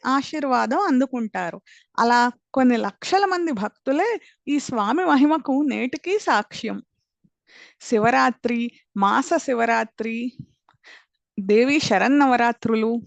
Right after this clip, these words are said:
ఇటువంటి పర్వదినాల్లో ఈ ఆలయంలో విశేషమైన పూజలు, అభిషేకాలు చేస్తారు.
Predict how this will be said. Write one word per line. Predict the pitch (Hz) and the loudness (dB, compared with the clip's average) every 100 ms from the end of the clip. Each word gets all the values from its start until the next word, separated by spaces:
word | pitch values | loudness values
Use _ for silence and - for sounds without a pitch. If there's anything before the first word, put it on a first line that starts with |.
| - - - _ | -14 -20 -20 _
ఇటువంటి | 269 269 262 247 - 220 202 - - 359 - - - _ _ _ _ _ _ _ _ _ _ _ _ - _ _ - | -4 0 0 0 -2 -6 -8 -14 -20 -16 -16 -16 -20 _ _ _ _ _ _ _ _ _ _ _ _ -20 _ _ 0
పర్వదినాల్లో | 185 190 220 233 233 226 226 392 415 - _ _ _ _ _ _ 254 | 2 2 2 2 2 2 2 0 -2 -6 _ _ _ _ _ _ -4
ఈ | 262 | -2
ఆలయంలో | 208 196 247 269 277 285 | 0 -2 -2 0 0 0
విశేషమైన | 226 202 - 311 370 330 320 294 | -4 -6 -6 -6 -4 -2 0 -2
పూజలు, | - 214 214 220 | -4 -6 -2 0
అభిషేకాలు | 254 302 202 208 233 214 202 202 269 - | 2 0 -2 -6 -8 -6 -4 -2 -4 -4
చేస్తారు. | 240 214 - 202 196 | -6 -6 -8 -6 -6